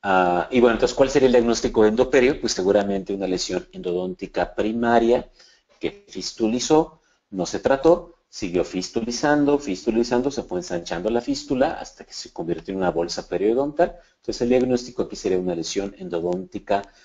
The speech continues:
primaria con un involucramiento periodontal secundario, donde tristemente pues el pronóstico es pobre y pues, eh, terminó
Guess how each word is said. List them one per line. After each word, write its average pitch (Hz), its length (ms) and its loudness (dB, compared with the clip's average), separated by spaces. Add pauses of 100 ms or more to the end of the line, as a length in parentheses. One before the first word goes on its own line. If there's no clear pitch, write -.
(460)
primaria 120 680 4
con 90 180 -8
un 90 180 -4
involucramiento 90 960 -4
periodontal 87 800 -4 (240)
secundario, 85 800 0 (380)
donde 123 420 4
tristemente 131 880 4
pues - 200 -8
el - 100 -4
pronóstico 76 640 -6
es - 120 -4
pobre 107 440 2
y - 340 -8
pues, - 440 -14
eh, 76 260 -18
terminó 76 580 -10